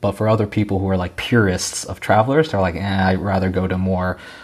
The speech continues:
authentic part of Mexico." So Playa del Carmen, where I am specifically, is a, a great part for, like, exploring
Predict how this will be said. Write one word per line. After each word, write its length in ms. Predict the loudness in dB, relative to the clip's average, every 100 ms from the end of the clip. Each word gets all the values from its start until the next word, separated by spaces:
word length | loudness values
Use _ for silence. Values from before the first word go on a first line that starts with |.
| -6
authentic 540 | -6 -2 -4 -4 -8
part 220 | -6 -6 -4
of 40 |
Mexico." 600 | -6 -8 -10 -14 -12 -14 -6
So 180 | -2 -2
Playa 360 | 0 2 4
del 100 | 4
Carmen, 500 | 2 0 2 0 -2 -4
where 120 | -2
I 80 | 0
am 160 | 0
specifically, 640 | -2 -6 -4 -2 -2 0 0
is 160 | 0
a, 100 | -2 -4
a 80 |
great 520 | -4 -2 0 0 0 -2
part 300 | -2 -2 -4
for, 160 | -4
like, 240 | -2 -4 -6 _ _ _ -6
exploring 1000 | -4 -4 -4 2 2 4 2 0 -2